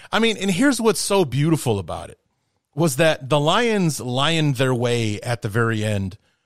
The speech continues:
of this football game. They managed to call four timeouts during this stretch. Number one, one of which gave us, you know, the, he called, literally called back-to-back timeouts, which is against the rules. We got a f-, you know, a free five yards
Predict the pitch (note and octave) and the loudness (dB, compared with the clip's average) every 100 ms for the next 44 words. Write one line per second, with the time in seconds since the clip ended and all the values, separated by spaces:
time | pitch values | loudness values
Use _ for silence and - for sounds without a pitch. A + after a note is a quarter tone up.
0 | _ - C3+ A2 G#2+ G#2 - A2+ - G2+ | _ -2 0 0 -4 -4 -4 -6 -4 -6
1 | G2 G2 F#2+ F#2+ - _ _ - C#3+ D#3+ | -6 -6 -6 -6 -10 _ _ -6 -2 0
2 | G3+ G#3+ - F3+ - F3+ D3+ - - E3+ | 2 2 0 -4 2 4 4 0 0 4
3 | F3 E3+ - F3 E3 C#3 C3+ A2+ - - | 4 2 -2 -2 0 0 0 0 -4 -8
4 | - _ _ _ _ A2 C3+ D#3 D#3+ D3 | -10 _ _ _ _ _ 4 4 6 2
5 | B2+ B2 - - A2+ G#2 - - - _ | 2 0 0 -4 -4 -4 -4 -6 -8 _
6 | _ _ _ C3+ F#3+ F#3 D3 C3+ C3 D#3+ | _ _ _ 0 4 4 2 -2 2 4
7 | G3+ D#3 D#3+ D#3 B2+ D3+ C#3 C3 - C#3 | 4 4 2 0 0 0 2 0 0 0
8 | C3 A#2+ A#2 A2+ A#2 A#2 D#3 C#3 D#3+ D#3 | 2 2 0 -4 -8 -8 -8 -2 0 0
9 | B2 C#3+ F#3 F3+ D3 D#3 D3+ A#2 C3+ - | 0 0 0 0 0 2 2 4 0 0
10 | C3+ B2+ - C3 A#2+ G#2+ G#2+ A#2 A2+ A2 | 0 0 0 -2 -2 -4 -4 -8 -8 -8
11 | B2+ C3 - A2+ G2 G2 - _ _ _ | -8 -6 -6 -6 -6 -10 -14 _ _ _
12 | _ _ B2 B2 C#3 C3+ - B2+ C3 A#2+ | _ _ -4 0 2 0 -2 -4 0 0
13 | - D3 D#3 - C#3+ B2+ B2+ A#2+ A2+ G2+ | 0 -2 0 2 0 2 0 0 0 -4
14 | - | -12